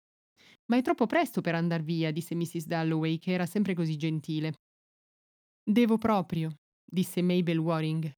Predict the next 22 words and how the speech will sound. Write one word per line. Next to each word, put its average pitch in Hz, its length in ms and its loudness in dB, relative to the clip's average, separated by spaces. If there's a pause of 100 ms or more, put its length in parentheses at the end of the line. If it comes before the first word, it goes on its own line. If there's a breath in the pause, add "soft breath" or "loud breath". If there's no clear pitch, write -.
(260)
"ma", 175 340 0 (500)
aggiunse 185 440 0
con 170 140 -4
la 165 100 0
sua 170 180 -4
voce 170 380 -2
debole, 165 480 0
esitante, 185 600 0
che 208 120 -2
riuscì 220 360 2
solo 254 280 0
a 214 40 0
suonare 196 420 0
ridicola 170 500 -2
quando 180 300 0
tentò 160 300 -2
di 165 100 -2
alzarla, 165 540 -2 (880)
"mi 220 180 6
sono 240 280 4
divertita 214 680 2
enormemente." 190 840 2